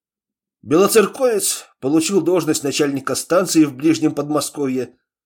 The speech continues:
Рассказал, как пытался найти хоть намек на депо,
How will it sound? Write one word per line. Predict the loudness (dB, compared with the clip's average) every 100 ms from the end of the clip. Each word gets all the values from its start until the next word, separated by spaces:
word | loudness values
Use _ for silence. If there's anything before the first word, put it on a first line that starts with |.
| _ _ _ _ _ _
Рассказал, | 0 0 2 2 4
как | 2 0
пытался | 0 0 0 2 2
найти | 0 0
хоть | -2 -2 0
намек | 0 2 0
на | 0
депо, | 0 0 2 0